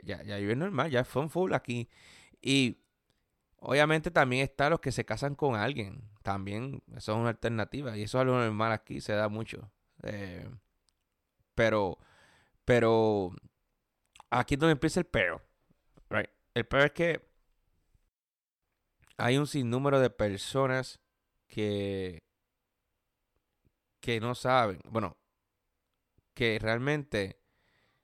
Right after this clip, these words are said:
odian a, a los venezolanos por, obviamente, por lo que está pasando. Porque ellos han obtenido un servicio que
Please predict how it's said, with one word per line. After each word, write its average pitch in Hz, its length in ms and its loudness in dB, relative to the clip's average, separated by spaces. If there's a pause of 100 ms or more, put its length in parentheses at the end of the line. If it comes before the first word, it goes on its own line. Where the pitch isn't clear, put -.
(1400)
odian 104 640 0 (580)
a, 113 200 2
a - 180 -4
los 117 120 -2
venezolanos 107 580 0
por, 98 180 0
obviamente, 104 560 -2 (640)
por 101 160 0
lo 95 80 -2
que 101 60 -8
está 92 180 -6
pasando. 95 520 -8 (920)
Porque 104 220 -2
ellos 104 200 -2
han 110 120 -2
obtenido 120 360 -2
un 123 80 -4
servicio 110 800 -6 (800)
que 104 500 0